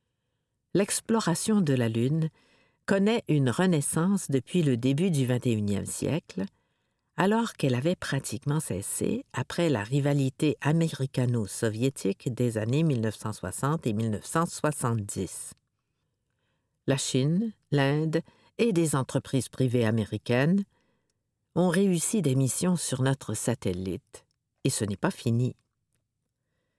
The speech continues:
La situation est très différente des années mille neuf cent soixante,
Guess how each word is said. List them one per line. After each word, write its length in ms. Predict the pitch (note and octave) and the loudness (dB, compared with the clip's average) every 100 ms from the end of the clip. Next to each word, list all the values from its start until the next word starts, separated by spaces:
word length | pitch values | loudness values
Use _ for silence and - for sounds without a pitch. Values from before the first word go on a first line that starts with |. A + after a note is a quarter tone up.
| _ _ _ | _ _ _
La 100 | E3 | 0
situation 640 | F3 B3 - A3 G#3+ A#3+ G3+ | 0 0 0 0 0 2 2
est 60 | |
très 240 | C#3 - E3 | 2 2 0
différente 720 | B2+ A2+ G#2+ C3 B2 A2 - | 0 -4 -4 -2 -2 -2 -8
des 240 | - A2 A2+ | -6 -2 0
années 160 | B2+ | 2
mille 200 | D3 B2+ | 2 2
neuf 120 | A#2 | -2
cent 160 | - A2+ | -4 -6
soixante, 720 | - G#2 - B2 E3 - - | -4 -6 -4 -2 -2 -4 -12